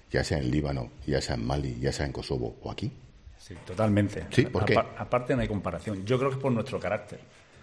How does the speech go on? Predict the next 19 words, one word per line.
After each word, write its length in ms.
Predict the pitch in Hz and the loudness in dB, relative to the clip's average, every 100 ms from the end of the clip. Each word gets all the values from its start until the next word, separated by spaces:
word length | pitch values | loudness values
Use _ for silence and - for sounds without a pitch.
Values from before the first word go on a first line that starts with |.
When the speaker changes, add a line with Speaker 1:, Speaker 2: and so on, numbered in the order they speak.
| - - - | -20 -20 -10
Speaker 2:
El 160 | 120 101 | -6 0
carácter 440 | 101 123 - 131 | 4 4 2 -4
que 80 | 127 | -2
tiene 320 | 123 120 120 | -2 0 0
el 300 | 117 113 110 | 0 0 -2
soldado 400 | - 107 110 120 | -2 2 6 6
español 400 | 104 110 117 156 - - - - - | 6 0 0 -4 -8 -16 -20 -20 -18
es 100 | - | -10
que 120 | - 110 | -4 -4
es 100 | - | 0
capaz 320 | 110 101 87 | 2 2 0
de 80 | 90 | -2
estar 260 | - 107 | -2 0
hablando 720 | 107 113 113 107 95 - - - | 2 2 2 0 -2 -4 -12 -4
una 200 | 120 110 | 0 2
hora 180 | 110 110 | 2 2
con 120 | 110 | 0
un 60 | |
albanés 520 | 110 107 104 135 160 | 0 2 0 0 -4